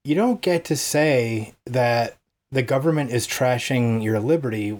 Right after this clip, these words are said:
when you have democratic levers to pull. Like, I, I was just watching a video of, of a, of a woman representing an advocacy group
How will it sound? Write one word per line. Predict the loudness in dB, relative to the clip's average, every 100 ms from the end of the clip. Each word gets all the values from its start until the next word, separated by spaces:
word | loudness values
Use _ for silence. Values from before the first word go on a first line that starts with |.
| -4
when | 0 2
you | 2 2 2 0 -2 -8 _ _
have | -4 0 2 0 -4 -12 _ _ -4
democratic | -2 0 0 0 2
levers | 0 0 -2
to | -6
pull. | -6 -2 -2 -4 -16 _ _ -4
Like, | -4 0 0
I, | 0
I | 0
was | 0
just | -2 -2
watching | 0 2 2 0
a |
video | 2 2 2 2 2 0
of, | 0 0 -2 -2
of | -2 0
a, | -4 -6 -2
of | 0 -2 -6 _ _ _
a | -4
woman | 0 2 2 2 0 -2 -10 _ _ -4
representing | -2 0 0 0 0 0
an | 2
advocacy | 0 0 -2 -2 -4
group | 0 0 0 -4